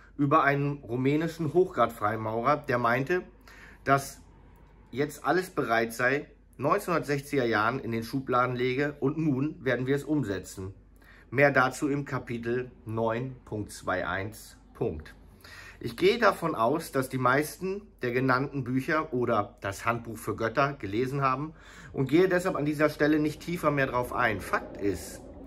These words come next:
und das habe ich über meinen Newsletter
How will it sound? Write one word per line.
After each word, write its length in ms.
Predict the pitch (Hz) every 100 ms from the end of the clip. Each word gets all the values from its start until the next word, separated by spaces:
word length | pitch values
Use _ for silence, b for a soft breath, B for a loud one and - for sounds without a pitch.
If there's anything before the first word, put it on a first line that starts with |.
| B B -
und 140 | 120
das 180 | 127 -
habe 160 | 135
ich 160 | 131 -
über 400 | 131 120 104 - - - -
meinen 340 | 110 117 113
Newsletter 760 | 131 170 180 131 131 139 143